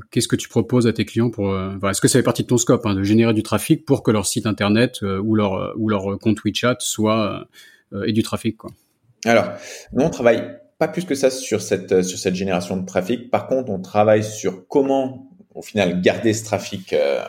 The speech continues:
Speaker 2: en, en interne, comment maximiser, euh, au final, le, le R O I de, de ce trafic ou maximiser le,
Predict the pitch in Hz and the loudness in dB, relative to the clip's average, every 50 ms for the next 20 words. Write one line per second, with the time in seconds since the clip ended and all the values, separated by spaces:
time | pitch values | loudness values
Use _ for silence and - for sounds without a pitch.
0 | - - - - - 87 95 92 90 90 - 120 110 107 - 107 101 98 98 104 | -10 -12 -12 -8 -6 -4 -2 -2 -4 0 0 0 0 0 -4 -4 -4 -2 -2 0
1 | 117 117 110 117 - - - 120 120 113 107 104 110 113 113 110 113 110 - _ | 0 0 0 -2 -4 -10 -4 -4 -2 -2 -2 0 2 2 2 0 -4 -10 -16 _
2 | - - - _ _ _ - 85 82 80 - - - 90 - - 101 101 101 98 | -20 -20 -20 _ _ _ -2 2 2 4 4 2 0 -2 -2 -2 0 0 2 2
3 | 95 92 90 90 98 95 98 95 92 98 98 101 101 101 98 98 90 87 87 92 | 2 0 0 0 2 4 4 4 4 4 4 4 2 0 0 0 -2 0 0 -2
4 | 87 87 - - - 92 87 - - 139 135 - 104 104 107 104 - - - 104 | -4 -4 -6 -2 0 0 0 0 -2 -4 -2 -2 0 0 0 0 -2 -6 -4 -2
5 | 104 104 104 113 113 107 98 92 92 90 | -2 -2 0 0 2 2 4 2 2 0